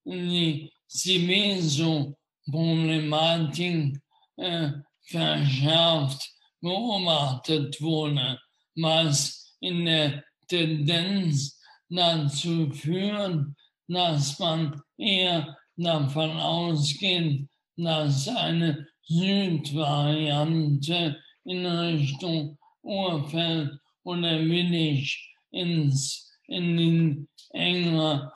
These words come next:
Auswahl kommt. Da sag ich mal ganz klar, wir in Wesseling, wir werden eine Südvariante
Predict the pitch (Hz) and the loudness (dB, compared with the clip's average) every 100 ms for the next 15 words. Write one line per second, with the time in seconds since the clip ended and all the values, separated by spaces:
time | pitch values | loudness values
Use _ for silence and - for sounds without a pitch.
0 | - 165 170 165 143 165 156 143 143 135 | -4 -2 0 2 0 0 -2 0 -2 -4
1 | - - 139 - 160 147 139 117 104 - | -8 -12 -10 -4 0 0 -2 -4 -10 -16
2 | - _ _ _ _ - 175 165 156 156 | -20 _ _ _ _ -8 -4 0 2 2
3 | 151 147 156 165 175 165 139 131 147 143 | 2 2 4 4 2 2 0 2 2 0
4 | 139 - _ _ - 170 165 190 190 160 | -2 -10 _ _ -6 0 0 0 0 0
5 | 139 - _ - _ _ 143 165 160 190 | -2 -6 _ -20 _ _ -6 0 2 4
6 | 196 185 - - _ _ _ _ _ - | 2 0 -6 -14 _ _ _ _ _ -8
7 | 170 196 220 220 247 - 208 190 180 185 | -2 2 2 2 -2 -6 -4 -2 0 0
8 | 170 143 165 156 143 135 123 - _ _ | 0 -2 0 0 0 -2 -4 -10 _ _
9 | 175 175 175 185 208 214 202 175 - _ | -4 -2 0 -2 -2 -4 -4 -4 -8 _
10 | 165 170 170 160 147 - - 165 190 202 | -6 -2 0 -2 -4 -10 -4 0 2 2
11 | 196 151 175 165 156 156 156 160 170 175 | -2 -2 0 2 0 -2 -2 -2 -2 -2
12 | 156 147 170 165 147 | -2 -2 -2 -2 -2